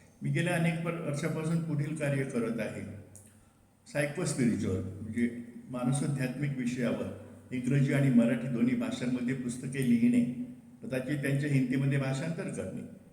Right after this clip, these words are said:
आणि ती पुस्तके माझ्या वेबसाईटवर मोफत डाउनलोड करण्यासाठी अपलोड करून ठेवणे,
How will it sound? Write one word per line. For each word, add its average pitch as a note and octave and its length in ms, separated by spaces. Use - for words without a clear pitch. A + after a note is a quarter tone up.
आणि B2+ 160
ती D3 60
पुस्तके C#3 460
माझ्या C#3 280
वेबसाईटवर D3 640
मोफत B2+ 380
डाउनलोड C3+ 340
करण्यासाठी A2+ 600
अपलोड D3+ 380
करून A#2+ 260
ठेवणे, A2+ 300